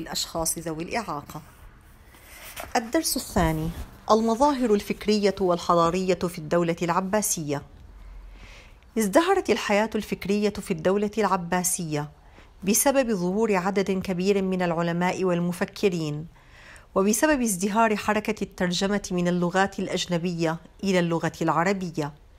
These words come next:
فساعد ذلك على نشأة وتطور العلوم. وتتمثل الحياة الفكرية في الدولة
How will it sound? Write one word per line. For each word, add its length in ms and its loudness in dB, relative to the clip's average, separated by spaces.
فساعد 600 6
ذلك 440 4
على 300 4
نشأة 420 0
وتطور 640 2
العلوم. 640 0
وتتمثل 640 4
الحياة 480 4
الفكرية 600 0
في 220 -6
الدولة 400 2